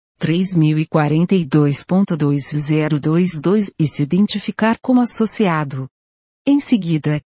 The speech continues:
a equipe te dará o passo a passo de como fazer a sua simulação de crédito.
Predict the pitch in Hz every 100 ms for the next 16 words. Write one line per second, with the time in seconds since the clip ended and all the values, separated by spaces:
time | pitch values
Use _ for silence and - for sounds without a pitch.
0 | _ 214 226 - 208 220 - 220 208 170
1 | 151 139 156 147 175 196 - 180 185 156
2 | 131 - 147 143 - 143 147 147 147 -
3 | 165 160 - 240 254 240 226 - 214 196
4 | 151 - 165 170 147 - 127